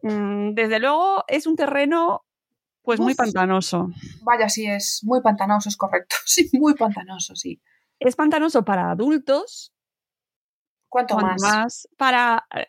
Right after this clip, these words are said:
Speaker 1: para, para gente joven, y que además me gusta mucho que tus protagonistas y tu protagonista, eh, tiene un entorno que lo quiere, que tiene un entorno que está pendiente de él.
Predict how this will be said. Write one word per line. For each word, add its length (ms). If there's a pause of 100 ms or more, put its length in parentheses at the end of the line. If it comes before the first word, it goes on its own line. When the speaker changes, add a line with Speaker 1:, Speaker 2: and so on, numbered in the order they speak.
(100)
Speaker 1:
para, 500
para 220
gente 300
joven, 420 (140)
y 140
que 120
además 320
me 120
gusta 340
mucho 500
que 240 (320)
tus 260
protagonistas 840
y 100
tu 160
protagonista, 1160 (480)
eh, 540 (180)
tiene 280
un 120
entorno 420
que 120
lo 140
quiere, 500
que 160
tiene 260
un 80
entorno 800
que 100
está 260
pendiente 420
de 280
él. 300